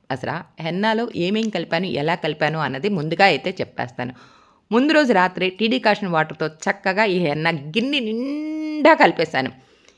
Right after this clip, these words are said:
ఇప్పుడు ఈ మేడం గారికి పెట్టే ముందే ఇంకొకళ్ళకి కూడా హెన్నా పెట్టేశాను.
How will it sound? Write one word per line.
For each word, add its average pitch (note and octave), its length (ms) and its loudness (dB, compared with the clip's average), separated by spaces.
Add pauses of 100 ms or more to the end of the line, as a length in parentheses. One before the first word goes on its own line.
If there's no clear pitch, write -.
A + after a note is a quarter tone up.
(260)
ఇప్పుడు A3+ 480 -2
ఈ B3+ 120 6
మేడం B3 340 6
గారికి B3+ 180 0
పెట్టే G#3+ 400 2
ముందే A#3+ 520 2 (100)
ఇంకొకళ్ళకి G#3 440 0
కూడా G3 160 2
హెన్నా C#3+ 240 -4
పెట్టేశాను. - 560 -8